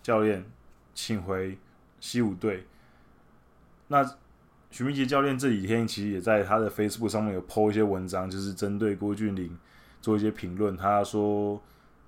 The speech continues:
呃，希望球迷朋友可以冷静看待这件事情，因为很多球迷可能会批评郭俊麟，可是他就有说，其实郭-，郭俊麟已经很努力了，只是他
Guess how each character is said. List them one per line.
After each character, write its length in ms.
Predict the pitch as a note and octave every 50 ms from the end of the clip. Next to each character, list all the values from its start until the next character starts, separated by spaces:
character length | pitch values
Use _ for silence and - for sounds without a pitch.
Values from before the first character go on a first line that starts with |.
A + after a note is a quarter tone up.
| - -
呃， 420 | F#2+ F#2+ F2+ F2+ F2+ F2 F2 F2
希 260 | E2+ - - - A#2
望 360 | B2 B2+ B2+ A#2+ A2+ G#2+ G2+ F#2+ - _ _ _ - -
球 200 | - - G#2+ G2+
迷 140 | G2+ G2+ G#2
朋 160 | F#2+ G2 G2+
友 160 | G#2 G#2 F#2+
可 140 | F2 F#2 G2
以 120 | G2+ G2
冷 200 | G2 G2 F#2+ F2+
静 160 | F2 G#2+ A2+ G#2+
看 180 | G#2+ A2+ G#2+
待 140 | G#2 G#2 G2+
这 100 | G2 G2+
件 140 | G2 F#2+ F#2+
事 160 | F#2 G#2+ G2
情， 180 | D#2+ - - - - - - - - - - - _ _ _ _ -
因 100 | A#2 B2
为 180 | B2 B2+ C3
很 200 | A#2+ - G#2+ G2
多 140 | G#2 A2+ A#2+
球 180 | A#2+ - A2 G2+
迷 160 | G2+ G2+ G2
可 100 | F#2 G2+
能 120 | F#2+ F#2+
会 220 | F#2+ G#2+ A2 G#2+ G#2+
批 180 | - - A2
评 220 | G2+ G#2 F#2+ F#2 F#2
郭 180 | F#2 G2+ G2+
俊 200 | G2 G#2 G#2 G2
麟， 100 | F#2 F2 - - - - - - - - - _ - - - - _ _ -
可 140 | - - G#2
是 240 | A2 A#2+ B2+ B2+ A#2+
他 220 | A#2+ - A#2+ A#2
就 140 | A#2 B2 A#2
有 100 | G2+ F#2+
说， 180 | - - G#2+ G2+
其 120 | - G2+
实 40 | G2+
郭-， 220 | F#2+ G2+ G2 G2+ A2 - - -
郭 140 | - - A2+
俊 160 | A2+ A#2 A2
麟 140 | G#2 G2 F#2
已 40 | F#2
经 180 | F2 G2+ G2+
很 140 | F#2+ G2 F#2 F#2+
努 120 | F#2 F2+
力 180 | F#2 G2+ F#2+ F2+
了， 80 | E2 E2+ F#2 - - _ - - - - -
只 140 | - - F#2
是 320 | - - A2+ A2 G#2+ G2+ G2 - - - - _ -
他 760 | - G2+ G#2 G#2 G2+ G2 F#2+ F#2+ F#2+ F#2+ F#2 F#2 F#2 F#2 F2+